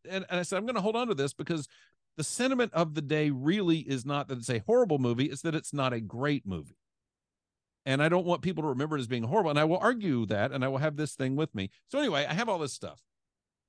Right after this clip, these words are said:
And, um, so the, the latest thing has been to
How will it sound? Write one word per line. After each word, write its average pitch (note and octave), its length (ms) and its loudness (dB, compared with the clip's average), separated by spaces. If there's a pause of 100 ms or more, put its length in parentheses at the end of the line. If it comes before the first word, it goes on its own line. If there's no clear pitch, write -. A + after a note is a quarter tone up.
And, D#3+ 400 -2
um, C3+ 320 2 (160)
so E3+ 160 0
the, E3 200 -2
the E3 120 0
latest G#3+ 380 0
thing E3 160 0
has C#3 140 0
been D3 220 -2
to A#2+ 360 -2